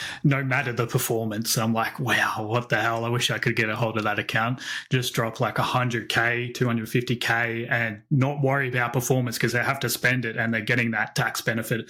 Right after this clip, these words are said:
at the end of the day anyway, so it's worthwhile. You get the few million impressions and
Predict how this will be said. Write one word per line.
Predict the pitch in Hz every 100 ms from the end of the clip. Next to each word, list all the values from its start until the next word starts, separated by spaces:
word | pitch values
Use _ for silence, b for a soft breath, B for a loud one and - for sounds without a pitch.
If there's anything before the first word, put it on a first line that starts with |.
| B B
at | 156 143
the | 139
end | 135 127
of | 117
the |
day | 117 117 113
anyway, | 113 117 104
so | 101 113
it's | 110
worthwhile. | 120 117 - 110 107 110 107 B B B
You | 131
get | 143 139 -
the | 120 110
few | 113 - 120
million | 117 113 117 113
impressions | 110 - 113 113 131 113 113 -
and | 107 107